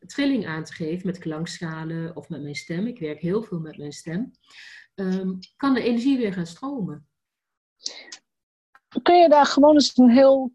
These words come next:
Speaker 2: concreet voorbeeld van geven? Gewoon een, een, een cliënt die jij hebt meegemaakt. Die komt met iets binnen
Speaker 1: Mhm.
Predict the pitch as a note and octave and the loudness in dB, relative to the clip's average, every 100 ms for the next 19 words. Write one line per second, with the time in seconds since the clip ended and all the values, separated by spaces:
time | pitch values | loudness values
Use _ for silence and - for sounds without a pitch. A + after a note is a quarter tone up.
0 | _ - A#3 A3 _ - A3+ G#3+ - - | _ -8 -6 -8 _ -4 -2 -2 -6 -20
1 | - G#3+ F3+ D#3+ D#3 - - D#3+ D#3 E3+ | -2 0 0 -2 -10 -18 -14 -12 -12 -12
2 | - G3 F#3+ G3 - F#3+ G3 F#3+ F#3+ G#3+ | -10 -8 -8 -14 -12 -12 -10 -12 -12 -16
3 | _ _ - - G#3+ G#3+ G3 G#3 F#3 F#3 | _ _ -10 0 2 2 2 2 2 0
4 | F3 _ - - F#3 E3 D#3+ D#3+ D#3 D3+ | -4 _ -10 -2 0 0 -2 -8 -8 -8
5 | - G3 F#3+ B3+ A#3 - G3+ F#3+ - G#3+ | -6 -6 2 2 2 2 0 0 -2 -4
6 | - G3 A#3+ D4 F4+ _ _ - F#3+ | 2 4 6 4 2 _ _ -8 -4